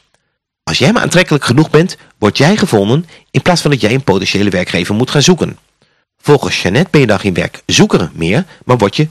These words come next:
werkvinder. En laten we eerlijk zijn, als je werkzoekend bent... is het heel gemakkelijk om je te verschuilen achter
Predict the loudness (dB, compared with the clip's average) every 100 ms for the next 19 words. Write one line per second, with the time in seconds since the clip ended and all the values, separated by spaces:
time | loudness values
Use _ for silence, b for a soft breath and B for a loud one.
0 | -2 -4 -4 -12 _ 0 2 2 -2 _
1 | _ _ _ _ _ _ _ _ _ _
2 | _ _ 2 2 2 0 0 -2 -2 -6
3 | 0 2 2 2 2 2 2 2 2 0
4 | -2 -4 -4 2 2 4 2 0 0 -2
5 | -2 -2 0 0 -2 -2 0 2 2 2
6 | 0 -4 -4